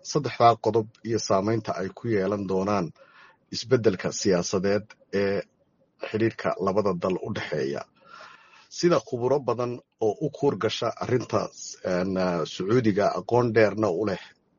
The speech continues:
iyo dad badan oo scholars ihi waxa ay leeyihiin isbeddelkani ma aha mid saameyn weyn ku yeelan doona, ah, l-, siyaasadda labada dal.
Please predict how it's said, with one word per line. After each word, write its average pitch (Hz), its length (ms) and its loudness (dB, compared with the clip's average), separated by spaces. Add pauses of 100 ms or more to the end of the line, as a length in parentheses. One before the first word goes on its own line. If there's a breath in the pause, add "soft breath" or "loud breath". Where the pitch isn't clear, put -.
(120)
iyo 113 200 2
dad 127 180 2
badan 104 240 2
oo 92 120 0
scholars 110 580 2
ihi 90 200 -4 (600 loud breath)
waxa - 320 2
ay 104 160 2
leeyihiin 107 640 0 (220)
isbeddelkani 117 720 -2
ma 127 220 6
aha 107 240 -2
mid 120 260 2
saameyn 113 640 2
weyn 110 260 2 (120)
ku - 160 -8
yeelan 101 500 0
doona, 92 340 0 (880 soft breath)
ah, 87 280 2
l-, 85 440 -4
siyaasadda 101 600 2
labada 98 400 2
dal. 73 260 -8